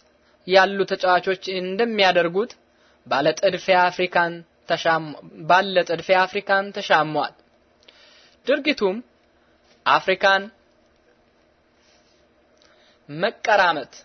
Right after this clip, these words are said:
ወይም the scramble for Africa ተባለ። የሚቀጥለውን የአፍሪካ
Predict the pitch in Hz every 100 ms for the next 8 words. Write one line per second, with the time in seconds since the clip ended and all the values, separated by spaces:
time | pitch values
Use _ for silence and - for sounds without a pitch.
0 | _ _ _ _ _ - 139 151 151 160
1 | _ _ _ _ _ - - - 185 190
2 | 196 196 196 196 190 190 - 190 190 185
3 | - _ _ _ _ _ _ _ - 175
4 | 170 165 151 123 _ _ _ _ _ _
5 | _ 190 262 330 302 - 262 240 226 208
6 | 214